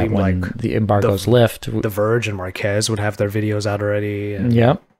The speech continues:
Speaker 2: yeah, we would
Speaker 1: Yep.
Speaker 2: have a, we would
Speaker 1: Nope.
Speaker 2: have a very
Speaker 1: No.
Speaker 2: good idea of what to expect from the phone, but nope, not this time. Um, but in any case, this week was also home to a couple of big releases. We have the Pixel five in hand, as, uh, Nick is, uh, affectionately holding, um, and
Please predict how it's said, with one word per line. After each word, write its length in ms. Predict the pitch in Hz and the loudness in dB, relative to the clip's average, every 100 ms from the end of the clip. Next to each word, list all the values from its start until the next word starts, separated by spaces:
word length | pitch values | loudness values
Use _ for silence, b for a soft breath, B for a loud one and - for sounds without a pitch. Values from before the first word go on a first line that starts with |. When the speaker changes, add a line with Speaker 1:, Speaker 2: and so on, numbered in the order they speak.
| _ | _
Speaker 2:
yeah, 200 | 95 92 | -12 -6
we 100 | 92 | 2
would 60 | 120 | 2
Speaker 1:
Yep. 60 | 123 | 2
Speaker 2:
have 120 | 110 | 2
a, 40 | |
we 80 | 113 | 4
would 40 | 120 | 4
Speaker 1:
Nope. 120 | 135 120 | 4 2
Speaker 2:
have 20 | |
a 40 | 113 | 0
very 280 | 117 139 151 | 2 4 4
Speaker 1:
No. 60 | |
Speaker 2:
good 120 | 143 143 | 2 2
idea 400 | 131 123 123 120 | 2 2 2 2
of 140 | 107 | 0
what 120 | 107 | -2
to 100 | - | -2
expect 340 | 98 - 117 110 | -6 -4 -4 -4
from 120 | 110 | -4
the 80 | 120 | -4
phone, 320 | - 123 113 | -2 -2 -2
but 180 | 98 92 | -6 -8
nope, 160 | 131 147 | -8 -6
not 120 | 110 | -8
this 140 | 113 113 | -8 -8
time. 220 | 98 92 B B B B | -10 -12 B B B B
Um, 300 | 120 123 110 | 0 0 0
but 140 | 101 120 | -2 2
in 60 | |
any 160 | 139 170 | 2 2
case, 260 | - 101 | 0 -4
this 180 | 117 123 | -2 -2
week 120 | 139 120 | 0 0
was 120 | 110 | 0
also 380 | 139 - 131 107 | 0 2 0 0
home 300 | 113 107 104 | -2 -2 -4
to 320 | - 110 98 | -6 -6 -6
a 40 | |
couple 340 | 95 135 131 113 | -4 -4 -2 -2
of 140 | 101 95 | -2 -4
big 160 | 98 | -6
releases. 600 | 92 90 92 - 113 127 | -6 -6 -6 -4 -2 -2
We 100 | 110 | -4
have 340 | 98 98 95 98 | -4 -4 -8 -12
the 60 | |
Pixel 320 | - 110 - 98 | -8 -8 -6 -6
five 280 | 113 127 | -2 -2
in 100 | 113 | -4
hand, 300 | 95 95 107 | -10 -8 -8
as, 260 | 110 95 92 | -6 -6 -6
uh, 320 | 92 95 95 92 _ | -6 -6 -8 -12 _
Nick 240 | 101 98 | -10 -8
is, 260 | 98 90 - B B B B B B | -8 -6 -8 B B B B B B
uh, 300 | - 101 95 98 | -6 -6 -6 -6
affectionately 760 | 160 - 202 - 190 147 143 131 | -8 -2 -2 0 0 2 2 2
holding, 560 | 117 117 101 101 175 180 | 2 0 0 -2 -2 -2
um, 260 | 107 101 98 | -4 -4 -6
and 280 | 98 98 | -10 -12